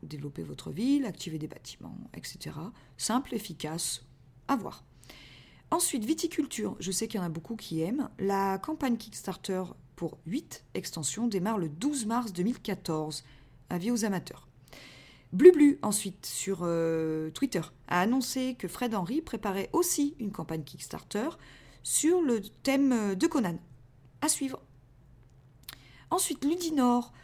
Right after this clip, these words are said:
a sélectionné donc pour la catégorie stratégie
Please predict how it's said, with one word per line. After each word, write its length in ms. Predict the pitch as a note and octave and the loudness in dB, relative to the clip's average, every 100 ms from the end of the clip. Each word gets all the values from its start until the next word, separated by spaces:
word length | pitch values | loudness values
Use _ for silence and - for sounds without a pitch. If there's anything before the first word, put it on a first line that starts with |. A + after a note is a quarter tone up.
| - - - - | -20 -20 -16 -2
a 600 | A3 G#3+ G#3 G3+ G3 G3 F#3+ | 0 2 2 2 2 -2 -2
sélectionné 640 | - F4+ - - C#4 C4 | 2 4 4 4 6 4
donc 320 | G3 F#3+ F3+ - | 4 0 -2 -6
pour 160 | F#3 | -2
la 100 | F3 | -2
catégorie 440 | F3 F3+ F#3 E3 D#3+ | 0 -2 -2 -2 -4
stratégie 800 | - C#4 C#4 A#3 G3 A#3 D#4 | -2 -4 -2 -2 0 4 4